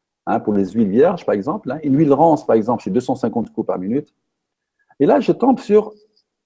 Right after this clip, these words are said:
une fois, je parlais avec quelqu'un qui m'a dit, « Mais pourquoi tu n'essaierais pas l'huile de nigel ? » L'huile de nigel, parce que la nigel, euh, apparemment, il y a dans, dans, dans l'Antiquité, était égi-, utilisée par les Égyptiens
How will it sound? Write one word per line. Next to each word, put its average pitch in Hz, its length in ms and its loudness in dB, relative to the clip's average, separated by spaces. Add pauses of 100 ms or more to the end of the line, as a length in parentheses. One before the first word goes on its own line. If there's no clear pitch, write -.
(1080)
une 151 160 -2
fois, 196 140 4
je - 100 -6
parlais 165 220 4
avec 120 200 4
quelqu'un 196 440 -2
qui - 120 -8
m'a 165 80 -2
dit, « 233 140 0
Mais 208 100 0
pourquoi 254 320 -4
tu 165 140 -8
n'essaierais 123 380 -2
pas - 180 -4
l'huile 151 200 -4
de 123 100 0
nigel ? » 98 540 2 (680)
L'huile 113 120 -2
de 98 80 -4
nigel, 110 360 -2
parce - 180 -4
que - 60 -6
la 120 100 0
nigel, 135 460 2
euh, - 260 0 (520)
apparemment, 120 560 0
il 127 80 2
y 120 60 2
a 110 60 2
dans, 104 280 -2
dans, 95 260 -8
dans 110 140 -6
l'Antiquité, 156 640 0
était 165 240 2
égi-, 131 420 -2
utilisée 165 400 0
par 135 140 2
les 113 100 0
Égyptiens 117 640 -4